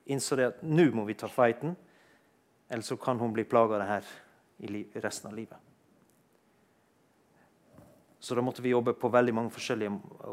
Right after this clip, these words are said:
områder. Eh, vi gikk også til sånn, eh, ja, P P, P P T, er det det heter? Ja. Og så fikk på en måte litt rådgivning hvordan vi skulle hjelpe henne. Men så tok vi også tak i Guds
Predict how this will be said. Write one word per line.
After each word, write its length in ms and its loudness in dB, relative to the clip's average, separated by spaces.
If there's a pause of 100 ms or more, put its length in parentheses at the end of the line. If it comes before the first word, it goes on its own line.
(120)
områder. 520 -4 (920)
Eh, 360 -10
vi 180 -12
gikk 180 -12
også 320 -14
til 160 -10
sånn, 380 -8
eh, 240 -8 (720)
ja, 100 -14 (180)
P 120 -8
P, 240 -20 (200)
P 100 -8
P 100 -12
T, 180 -6
er 120 -6
det 40 -6
det 140 -6
heter? 240 -12 (100)
Ja. 140 -8 (760)
Og 80 -18
så 140 -8
fikk 320 -6 (680)
på 120 -12
en 40 -6
måte 280 -6
litt 200 -6
rådgivning 640 0
hvordan 240 -4
vi 80 -8
skulle 380 -8 (680)
hjelpe 460 -2
henne. 180 -10 (840)
Men 100 -6
så 160 -8
tok 160 -8
vi 60 -4
også 240 -8
tak 400 -4 (340)
i 240 -10
Guds 220 -10